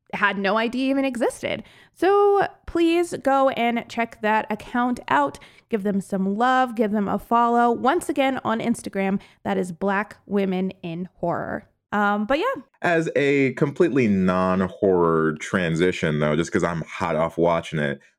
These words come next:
Speaker 2: uh, y'all go see American Fiction. Okay, I know it's not a
Speaker 1: Mm.
Speaker 2: scary movie, but, um, as far as Black movies go, that one really put me in the February Black History Month mood. I just wanted to share that with y'all 'cause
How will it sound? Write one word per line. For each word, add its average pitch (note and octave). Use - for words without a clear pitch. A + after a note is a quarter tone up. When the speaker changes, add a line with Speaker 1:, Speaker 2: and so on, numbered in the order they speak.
Speaker 2:
uh, E2+
y'all B2
go E3+
see -
American D3
Fiction. D#3+
Okay, C#3
I B2
know B2+
it's C3
not C#3
a B2+
Speaker 1:
Mm. B2
Speaker 2:
scary B2+
movie, B2
but, G2+
um, E2+
as F2+
far B2+
as D#2+
Black E2+
movies A#2
go, A#2
that F#2
one G2
really G#2
put G#2
me G#2+
in G2
the E2+
February F#2+
Black F2+
History F#2+
Month F2+
mood. G#2
I B2+
just B2
wanted F2
to E2
share D#2+
that D2
with D2
y'all C#2+
'cause D2+